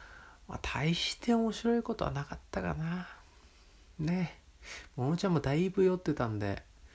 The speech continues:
ちょっとこう話の、うん、なんかい-、いきさつがよくわかんないまま、出口も見えない迷路の状態で終えた放送だった気がしますんで、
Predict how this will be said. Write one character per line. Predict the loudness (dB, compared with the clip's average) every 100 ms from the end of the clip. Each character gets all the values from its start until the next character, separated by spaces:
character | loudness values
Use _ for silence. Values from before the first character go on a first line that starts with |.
| -20 -20 -20 -20 -14
ち | -6
ょ |
っ |
と | -2
こ | 0
う |
話 | 2 2 4 2
の、 | 4 4 4 0 -8 -20 -20 -8
う | -4
ん、 | -2 -2
な | 0
ん | 0
か | 2
い-、 | 2 0 -2 0
い | 0 0
き | -2
さ | -2 0
つ | 4
が | 6 6 4
よ | 4 4 4
く | 4
わ |
か | 2
ん | 2
な | 0
い |
ま | 0 0
ま、 | -2 -4 -10 -8 -2
出 | 4 4
口 | 4 2
も | -2
見 | 2 2
え | 2
な | 0 -4
い | -6 -12 -16 -16 -16 -18 -20 -14 -4
迷 | 2 2
路 | 2 0
の | -2
状 | -2 -2
態 | -2 0
で | -2 -2
終 | 0 0
え |
た | 0 -2 -2
放 | -6 -6 -4
送 | -4
だ | -4
っ |
た | -6
気 | -8
が | -8
し | -8
ま |
す | -10 -8
ん | -8
で、 | -8